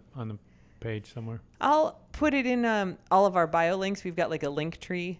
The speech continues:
Speaker 1: Mm-hmm,
Speaker 2: now.
Speaker 1: mm-hmm. I
Speaker 2: I'll
Speaker 1: saw
Speaker 2: stick
Speaker 1: that.
Speaker 2: it in the bio links. Yeah, so if you click on the bio link, I'll put this in there. Um, and so it's always up there on Great. It's not Manchego specific, um, just for the rescue group.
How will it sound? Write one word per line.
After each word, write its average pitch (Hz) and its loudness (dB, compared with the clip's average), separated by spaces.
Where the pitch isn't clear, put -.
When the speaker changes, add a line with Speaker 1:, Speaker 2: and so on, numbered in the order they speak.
Speaker 1:
Mm-hmm, 139 0
Speaker 2:
now. 170 2
Speaker 1:
mm-hmm. 143 -2
I 175 0
Speaker 2:
I'll 175 2
Speaker 1:
saw 135 -4
Speaker 2:
stick 127 0
Speaker 1:
that. 104 -4
Speaker 2:
it 165 -4
in 160 -4
the 156 -4
bio 156 -2
links. 147 -8
Yeah, 190 6
so 185 -2
if 180 -6
you 196 -6
click 220 -2
on 196 0
the 180 -2
bio 165 0
link, 160 -8
I'll 143 -10
put 160 -10
this 156 -10
in 156 -8
there. 147 -8
Um, 139 -4
and 175 -2
so 185 0
it's 185 4
always 175 8
up 160 2
there 143 -2
on 156 -4
Great. 147 -2
It's 160 -2
not 151 -4
Manchego 151 -6
specific, - -8
um, 143 -10
just 143 -10
for 160 -4
the 147 -4
rescue 151 -4
group. 143 -8